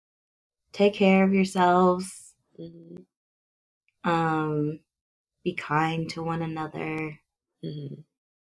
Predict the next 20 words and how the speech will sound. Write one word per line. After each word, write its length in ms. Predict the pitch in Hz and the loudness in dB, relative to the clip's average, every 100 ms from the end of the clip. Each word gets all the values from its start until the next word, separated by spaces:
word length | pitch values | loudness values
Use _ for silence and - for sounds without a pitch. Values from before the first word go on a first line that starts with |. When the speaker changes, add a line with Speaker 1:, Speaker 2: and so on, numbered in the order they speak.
| _ _ _ _ _ _ - | _ _ _ _ _ _ -6
Speaker 1:
Love 280 | 160 160 160 | -2 -2 -2
one 200 | 160 160 | -4 -4
another. 760 | 160 160 156 160 156 156 156 - _ _ - | -6 -6 -6 -4 -4 -6 -8 -14 _ _ -6
Speaker 2:
Mm-hmm. 400 | 165 160 147 143 151 | -4 -4 -6 -8 -4
Speaker 1:
Be 220 | 156 160 | -4 -2
there 220 | 160 156 | -4 -4
for 180 | 156 156 | -4 -4
one 140 | 156 | -2
another. 720 | 156 156 151 147 151 151 147 - _ _ _ | -2 -2 -4 -4 -4 -4 -6 -10 _ _ _
Speaker 2:
Mm-hmm. 840 | 165 156 147 151 _ _ _ _ 147 | -18 -16 -18 -20 _ _ _ _ -10
Speaker 1:
Um, 520 | 143 135 135 131 143 _ - | -8 -8 -10 -12 -14 _ -6
love 260 | 185 226 247 | 0 2 2
yourself. 720 | 262 247 - 240 147 120 - _ _ _ _ | -4 -6 -4 -4 -4 -8 -14 _ _ _ _
Speaker 2:
Mm-hmm. 440 | 180 185 175 180 208 - _ _ _ _ | -6 -2 -2 -2 -4 -8 _ _ _ _
It 80 | - | -14
starts 320 | - 226 269 | -4 -2 -2
with 120 | - - | -2 -4
you. 200 | 214 202 _ _ _ _ _ _ _ _ _ | -4 -6 _ _ _ _ _ _ _ _ _
Speaker 1:
Rest 500 | 170 180 208 208 - | -6 0 0 -2 -10
up. 300 | 151 131 - | -8 -6 -8